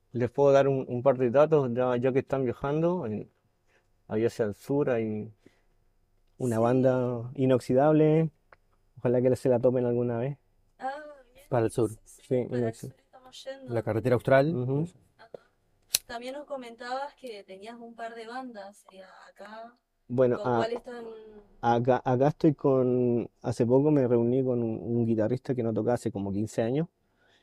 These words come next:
Speaker 1: que es Rogal-, Rolando Agurto. Está en Santiago ahora actualmente, se viene pa' acá, eh, porque dijimos, bueno, tenemos temas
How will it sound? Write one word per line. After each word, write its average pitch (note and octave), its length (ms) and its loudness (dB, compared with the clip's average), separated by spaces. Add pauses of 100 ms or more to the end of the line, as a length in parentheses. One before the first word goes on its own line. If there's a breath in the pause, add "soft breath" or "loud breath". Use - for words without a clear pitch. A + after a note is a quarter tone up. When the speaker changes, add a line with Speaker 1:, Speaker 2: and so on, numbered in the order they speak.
Speaker 1:
que - 120 -2
es F#2+ 60 2
Rogal-, G2 300 2
Rolando G2+ 760 0
Agurto. C3 480 0 (600)
Está - 200 -8
en G2 40 -4
Santiago G2+ 400 2
ahora C3 200 4
actualmente, C3+ 500 0
se A#2+ 100 0
viene A2+ 220 0
pa' G#2 80 -2
acá, A#2 280 -2 (580)
eh, G#2 280 -2
porque G#2 720 -2 (300)
dijimos, G#2+ 420 -2
bueno, G#2 300 -4
tenemos A2 300 -2
temas A#2 320 0